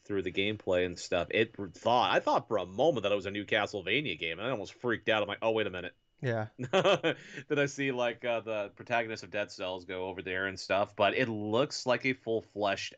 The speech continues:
Speaker 1: out style of Castlevania game with Dead Cells, and that's what I loved seeing it, seeing about this. You have the, you had the boss characters and stuff like, uh, for Death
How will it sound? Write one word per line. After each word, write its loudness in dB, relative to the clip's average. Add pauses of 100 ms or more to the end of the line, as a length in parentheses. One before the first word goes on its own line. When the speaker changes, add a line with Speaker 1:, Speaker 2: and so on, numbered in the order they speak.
Speaker 1:
out 2 (640)
style 0
of -6
Castlevania -4
game -8
with -12
Dead 0
Cells, -12 (340)
and -4
that's 0
what 0
I 2
loved 0 (480)
seeing -4
it, -6 (140)
seeing -6
about -2
this. -8 (400)
You 0
have 2
the, 0 (800)
you -4
had -2
the -6
boss 2 (100)
characters -4
and -10
stuff -2
like, 0
uh, 2 (200)
for -6
Death -2